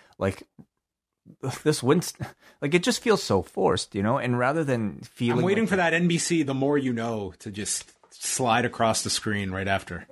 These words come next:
Speaker 1: Yeah, like, y-, rather than feeling like the hero of the show, he feels kinda more like the weird shirtless guy you see working out in the park, like, just screaming about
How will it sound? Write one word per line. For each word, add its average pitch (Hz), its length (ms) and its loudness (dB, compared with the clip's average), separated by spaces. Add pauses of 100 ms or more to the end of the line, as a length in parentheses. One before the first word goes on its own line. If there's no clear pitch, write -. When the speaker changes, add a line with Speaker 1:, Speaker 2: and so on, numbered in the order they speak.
(400)
Speaker 1:
Yeah, 156 400 2
like, 104 380 2
y-, 151 360 -12
rather 151 300 2
than 165 120 2
feeling 131 300 2
like 120 140 2
the 92 80 -6
hero 101 520 2
of 110 80 0
the 110 80 -4
show, 120 360 0 (260)
he 131 180 0
feels 147 400 0
kinda 139 180 -2
more 110 180 2
like 110 160 -2
the 95 80 -6
weird 92 380 -2
shirtless 95 400 -6
guy 101 200 2
you 101 160 0
see - 180 -6
working 87 300 -4
out 87 100 -2
in 85 80 -6
the 87 60 -4
park, 85 440 0
like, 80 160 -6
just - 160 -6
screaming 95 460 -2
about 87 340 -2